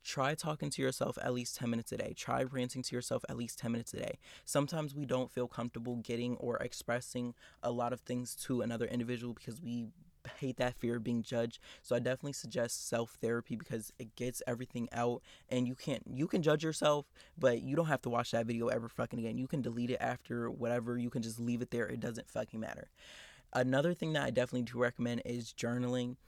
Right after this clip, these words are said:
Journaling has definitely, I've been doing it for the last couple of days, trying to stay more consistent with it. It's definitely been a little bit helpful. It's definitely been a source. It's definitely been something that has been there.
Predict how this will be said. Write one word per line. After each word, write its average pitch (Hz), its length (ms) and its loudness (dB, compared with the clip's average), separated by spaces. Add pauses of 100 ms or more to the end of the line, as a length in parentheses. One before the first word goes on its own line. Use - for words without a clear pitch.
(220)
Journaling 135 440 0
has 123 160 -2
definitely, 117 540 -2 (140)
I've 139 180 6
been 175 220 4
doing 147 300 2
it 139 120 0
for - 120 -4
the 127 60 0
last 120 280 2
couple - 240 -4
of 113 60 -6
days, 120 280 -2
trying 123 260 0
to 120 60 -4
stay 123 180 -2
more 117 200 0
consistent 120 640 -2
with 123 160 -4
it. 120 120 -2
It's 113 140 -6
definitely 139 300 -2
been 139 160 -4
a 127 60 -4
little 123 220 -4
bit 117 240 -4 (320)
helpful. 156 440 2
It's 135 100 0
definitely 135 300 2
been 127 160 -2
a 120 60 -4
source. 120 440 -4
It's 120 100 -4
definitely 120 320 -2
been 120 120 -4
something 117 320 -2
that 113 140 0
has 117 220 -2
been 117 300 0
there. 120 320 2